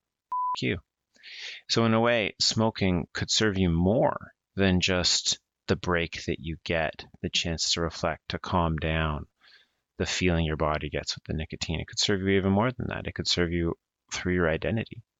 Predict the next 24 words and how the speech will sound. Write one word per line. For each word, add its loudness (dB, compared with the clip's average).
as 2
a 2
way 2
of -2
distinguishing 2
yourself 0
and -6
feeling -2
like, -2
"Yeah, -4
I'm 0
something, -2
I'm -6
somebody, -2
and 2
I'm 0
gonna 0
say, -2
f-, -4
you." -4
And 2
one 2
other 2
question, -2